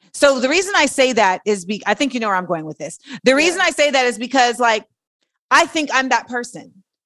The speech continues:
Speaker 1: I feel like I am that person. I'm that person who's like, "Well, I don't, I have no proof that this system is effective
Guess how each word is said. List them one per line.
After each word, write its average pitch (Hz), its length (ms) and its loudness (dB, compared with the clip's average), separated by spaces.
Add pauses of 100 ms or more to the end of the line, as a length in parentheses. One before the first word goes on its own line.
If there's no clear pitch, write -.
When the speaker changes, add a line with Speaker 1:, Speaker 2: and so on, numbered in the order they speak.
(120)
Speaker 1:
I 262 100 4
feel 302 260 0
like 277 160 2
I 233 100 0
am 240 120 -4
that 214 160 0
person. 185 340 -4
I'm 262 160 0
that 311 120 2
person 269 280 -2
who's 247 140 -4
like, 226 240 2
"Well, 240 520 0 (500)
I 294 140 4
don't, 311 300 -2 (260)
I 269 120 4
have 269 180 0
no 285 160 0
proof 320 300 -10
that 240 160 -2
this 254 180 -4
system 262 300 -4
is 233 100 -4
effective 277 480 -4